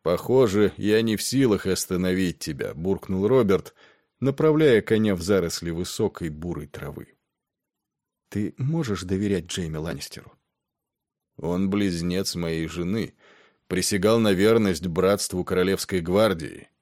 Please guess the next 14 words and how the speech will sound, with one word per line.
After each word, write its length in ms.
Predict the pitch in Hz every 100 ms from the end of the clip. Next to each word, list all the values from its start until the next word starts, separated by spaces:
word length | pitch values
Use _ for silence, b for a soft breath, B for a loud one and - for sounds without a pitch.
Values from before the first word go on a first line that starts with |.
| _ _ -
Его 280 | 76 82
жизнь, 640 | 82 98 120 104 76 50 -
состояние 920 | - 78 - 92 95 110 107 98 90
и 40 | 85
честь 460 | - 95 90 -
связаны 760 | - - 82 104 127 87 78 73
с 100 | 85
моими». 440 | 78 62 - - _ _ _ _ _ _ _ _ _ -
«Так 300 | 80 76 76
же, 180 | 85 90
как 320 | - 95 -
они 220 | 85 82
были 180 | 80 80
связаны 640 | - 80 80 82 87 82